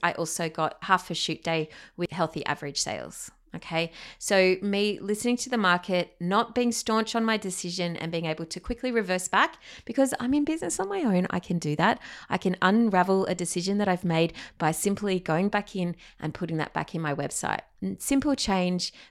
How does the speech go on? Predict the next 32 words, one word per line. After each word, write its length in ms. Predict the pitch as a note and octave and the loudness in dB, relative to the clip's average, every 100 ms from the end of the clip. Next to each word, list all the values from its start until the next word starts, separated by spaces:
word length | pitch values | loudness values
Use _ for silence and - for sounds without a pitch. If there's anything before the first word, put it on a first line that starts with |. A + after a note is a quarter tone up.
| - | -4
but 160 | F3+ | -2
massive 420 | F3 E3 - E3 - | 0 0 0 -2 -2
impact 500 | E3 D#3+ E3 D#3 - | -4 -4 -6 -8 -8
in 200 | D#3+ D#3 | -4 -2
my 140 | C#3+ | -4
business 580 | D3 C#3+ D3+ D3+ D3 - - - - _ | -4 -6 -4 -2 -4 -6 -10 -20 -20 _
in 420 | E3+ D#3+ D#3 - F#3 | 0 2 0 -4 2
both 340 | D#3+ D3+ - - | 2 2 -2 -2
a 200 | D#3 D#3 | 0 0
financial 540 | - D#3 D#3 E3 F#3 | -2 -2 0 0 -2
sense 480 | E3 D3+ D3+ - - | -2 0 -2 -2 -4
and, 360 | E3 D#3+ D#3+ - | -2 0 -2 0
and 240 | F3+ F3+ | 0 2
just 220 | A3+ C4+ | -2 -2
in 140 | A3 F#3 | -2 -2
terms 300 | - E3+ E3 | -2 -2 -2
of, 120 | D#3 | -4
like, 220 | D3+ - - | -6 -6 -10
a 60 | |
booking 380 | D3+ F#3 - E3+ | -8 -8 -6 -6
and 80 | D#3 | -6
a 40 | |
conversation 680 | F#3 E3+ D#3 - D3+ D#3 F3 | -8 -8 -8 -4 -4 -4 -8
sense, 380 | - G3+ B3 - - - - | -4 -2 -2 -6 -14 -20 -2
which 200 | A3 A3 | 0 2
of 200 | A#3 A3 | 2 0
course 600 | - D#4+ C#4 F#3+ F#3 - | 2 8 10 10 8 -2
does 340 | - A3 G#3+ | 4 4 4
lead 240 | G3+ G3 G#3 | 0 -2 0
to 160 | - | -4
your 300 | F#3+ F3 E3+ | 0 0 0
own, 340 | E3+ E3 E3 | 0 0 0